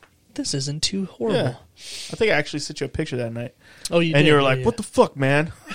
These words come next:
Speaker 2: <laughs>
Speaker 1: "I've fed you seltzers
Speaker 2: <laughs>
Speaker 1: over and over again, and you refuse."
Speaker 2: Yeah. Well, just,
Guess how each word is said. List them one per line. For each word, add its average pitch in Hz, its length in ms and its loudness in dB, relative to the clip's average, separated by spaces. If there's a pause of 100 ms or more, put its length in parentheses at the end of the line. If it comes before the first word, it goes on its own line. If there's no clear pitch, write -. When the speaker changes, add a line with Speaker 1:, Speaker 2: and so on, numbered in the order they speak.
Speaker 2:
<laughs> - 960 -8
Speaker 1:
"I've 196 160 4
fed 214 260 4
you 190 120 2
seltzers 233 560 4
Speaker 2:
<laughs> - 20 -6
Speaker 1:
over 196 280 6
and 185 100 4
over 170 320 6
again, 147 300 -2
and 156 120 -4
you 151 200 0 (400)
refuse." 156 720 -2
Speaker 2:
Yeah. 139 320 -4 (880)
Well, - 220 -2
just, 196 260 -10